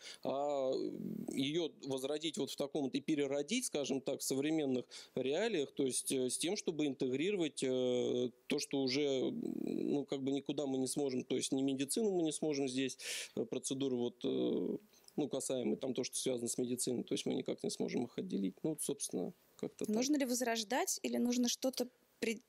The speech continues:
Speaker 2: ну, как бы формировать современное? Вот есть ли какие-то запросы к вам, а, такие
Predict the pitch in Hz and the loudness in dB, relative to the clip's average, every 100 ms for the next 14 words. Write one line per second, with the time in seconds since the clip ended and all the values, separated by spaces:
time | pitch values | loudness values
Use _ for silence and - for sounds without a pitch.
0 | _ - 233 - 196 214 202 - - - | _ 0 0 0 -4 -2 -2 -4 -6 -2
1 | 220 220 220 220 254 - 220 202 220 247 | 0 2 0 0 0 0 0 0 2 2
2 | 170 160 151 160 - - - - - - | 2 0 -2 -4 -8 -20 -20 -20 -20 -8
3 | - 202 - - - - 196 262 403 359 | -2 -2 -4 -14 -14 -4 0 2 0 -2
4 | 254 254 226 202 220 - 254 277 - - | -4 -6 -6 -2 -2 -2 2 2 2 0
5 | 190 - - - - - - - - _ | -2 -2 -10 -20 -20 -20 -20 -18 -18 _
6 | _ _ 196 202 277 359 - - 196 202 | _ _ -2 0 2 0 -2 -2 0 0
7 | 196 98 - - - 226 214 202 | 0 -2 -4 -8 -6 -4 0 0